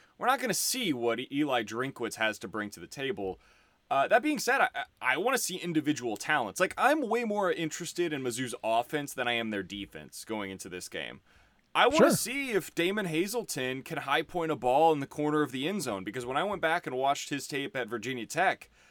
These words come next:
Speaker 1: man, he was amazing at it. Like, him at the catch
Speaker 2: Mm-hmm.
Speaker 1: point, Hazelton at the catch point is a sight to behold. And he's not, like, a huge guy. He's six three, which is decent height, but he's not, like, some two hundred and thirty pound D K Metcalf rocked up wide receiver.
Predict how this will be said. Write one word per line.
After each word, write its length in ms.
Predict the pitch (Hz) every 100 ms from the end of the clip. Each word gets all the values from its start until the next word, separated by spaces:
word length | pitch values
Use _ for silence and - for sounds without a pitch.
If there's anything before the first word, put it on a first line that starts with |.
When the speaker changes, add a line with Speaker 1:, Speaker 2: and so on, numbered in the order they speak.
| _ _
Speaker 1:
man, 300 | 107 117 117
he 160 | 101 185
was 240 | 226 127 107
amazing 760 | 92 92 104 139 151 113 95
at 160 | 82 76
it. 100 | 67
Like, 160 | 101 107
him 220 | 151 208
at 100 | 214
the 80 | 120
catch 300 | - 120 160
Speaker 2:
Mm-hmm. 100 | 147
Speaker 1:
point, 360 | 139 147 143
Hazelton 420 | 127 170 208 202 165
at 60 |
the 60 | 123
catch 280 | - 127 -
point 240 | 110 95 _
is 540 | 135 127 110 101 - - _ _ _ _ -
a 120 | 151
sight 500 | 117 - 165 175 -
to 100 | -
behold. 600 | 156 120 113 131 104 - -
And 280 | 127 123 117
he's 120 | 135
not, 200 | 180 233
like, 120 | 226
a 40 | 123
huge 400 | - 208 226 127
guy. 220 | 147 220
He's 100 | 107
six 260 | - 185 -
three, 300 | 131 160 190
which 180 | 120 104
is 120 | 101
decent 440 | - 180 208 147
height, 280 | 95 101 95 -
but 80 |
he's 160 | 147 160
not, 180 | 190 -
like, 140 | 170
some 220 | - 165 139
two 180 | - 180
hundred 220 | 160 139
and 100 | 113
thirty 300 | - 143 139
pound 440 | 120 135 131 131 117
D 140 | 147
K 240 | - 135
Metcalf 420 | 117 120 - 123 110
rocked 380 | 113 127 - 131
up 180 | 117
wide 220 | 113 117 101
receiver. 520 | 98 214 175 110